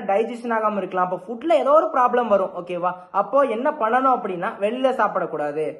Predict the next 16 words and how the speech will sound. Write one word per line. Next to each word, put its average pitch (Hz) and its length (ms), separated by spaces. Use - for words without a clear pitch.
தேவையில்லாம 247 540
வெளியில 262 300
போய் 240 140
சாப்பிடக்கூடாது. 170 640
வீட்டு 233 300
சாப்பாடு 247 380
ஃபைன். 208 380
ஓகேவா? 180 420
வேற 190 240
எங்கேயும் 226 260
வெளியில 226 240
போய் 220 240
ரோட்டு 233 340
கடையில 185 380
இந்த 185 140
மாதிரி 226 320